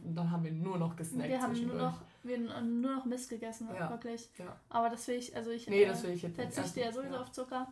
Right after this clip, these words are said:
Speaker 2: das Jahr. Deswegen, ähm, geht das schon mal eh nicht. Aber ich bin auf jeden Fall gespannt, weil jetzt auch die letzten Tage, ich war ja in London und Hamburg und wir haben gefühlt in jedem, in jedem Bug Factory,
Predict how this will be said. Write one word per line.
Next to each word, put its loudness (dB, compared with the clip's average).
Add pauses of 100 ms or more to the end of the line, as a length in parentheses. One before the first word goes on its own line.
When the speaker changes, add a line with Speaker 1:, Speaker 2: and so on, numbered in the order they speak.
(220)
Speaker 2:
das -6
Jahr. -2 (340)
Deswegen, -2 (120)
ähm, 0 (160)
geht -4
das 0
schon 4
mal 6
eh 10
nicht. 4 (380)
Aber 10
ich 8
bin 8
auf 4
jeden 2
Fall 2
gespannt, 0
weil -2 (140)
jetzt 2
auch 0
die -6
letzten -2
Tage, 0
ich -2
war -2
ja -2
in -2
London -2 (540)
und 0 (160)
Hamburg 2
und -2
wir -2
haben 0
gefühlt -4
in -2
jedem, -2 (120)
in 0
jedem 0
Bug 2
Factory, -6